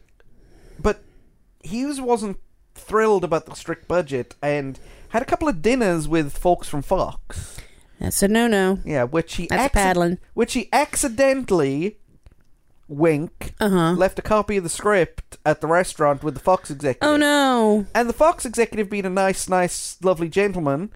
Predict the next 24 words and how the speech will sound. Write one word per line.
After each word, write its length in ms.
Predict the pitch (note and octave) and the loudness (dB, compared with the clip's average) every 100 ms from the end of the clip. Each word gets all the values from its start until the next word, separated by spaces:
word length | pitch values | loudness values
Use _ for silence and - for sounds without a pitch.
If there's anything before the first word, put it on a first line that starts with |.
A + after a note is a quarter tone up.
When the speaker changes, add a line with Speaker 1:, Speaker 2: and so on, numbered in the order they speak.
| - - - | -20 -18 -8
Speaker 1:
decided 400 | E3+ F#3+ F3+ E3 | 0 2 2 -2
to 40 | |
pick 220 | - A3+ | -2 0
it 60 | G#3+ | 2
up. 340 | E3+ F#3 - - | 4 2 -2 -8
You 80 | D4 | -4
know, 60 | |
he 120 | F4 A4 | 0 2
read 300 | F4+ A#3 A#3 | 4 2 0
it 120 | - | -4
'cause 160 | C4 B3+ | -8 -8
he 80 | |
was 120 | A3 - | -10 -12
curious, 580 | G3+ F#3 E3+ G3 - | -6 -4 -2 -2 -4
but, 220 | - G#3+ - | -2 -2 -2
you 120 | G3+ | -6
know, 60 | F3+ | -4
he 180 | - - - | -6 -10 -4
turned 200 | - B3+ | 0 2
it 60 | A3 | 0
into 160 | G3 | 2
Lost 280 | F#3 D#3+ - | 2 2 0
and 100 | C#3+ | -4
Found 400 | C3 A2+ A2 D#3 | 0 0 -2 -12